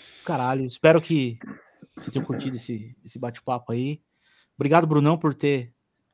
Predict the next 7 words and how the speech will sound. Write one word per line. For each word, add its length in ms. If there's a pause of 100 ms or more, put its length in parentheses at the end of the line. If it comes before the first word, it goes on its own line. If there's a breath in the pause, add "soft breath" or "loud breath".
(100)
trazido 360
o 40
time 300
pra 160
cá. 300 (640)
E, 100 (240)
pô, 280